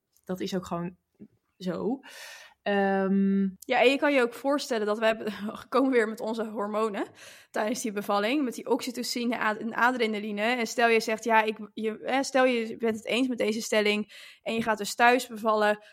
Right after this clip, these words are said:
Speaker 2: want dat is natuurlijk, maar jij voelt je helemaal niet veilig. Dan ga je op dat moment superveel adrenaline aanmaken,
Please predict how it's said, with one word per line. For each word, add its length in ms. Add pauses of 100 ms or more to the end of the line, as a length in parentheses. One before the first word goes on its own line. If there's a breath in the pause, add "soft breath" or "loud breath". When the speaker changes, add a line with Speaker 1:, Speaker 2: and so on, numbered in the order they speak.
(140 loud breath)
Speaker 2:
want 180
dat 120
is 140
natuurlijk, 540
maar 120
jij 200
voelt 240
je 100
helemaal 420
niet 200
veilig. 540
Dan 120
ga 120
je 80
op 80
dat 120
moment 220
superveel 440
adrenaline 640
aanmaken, 760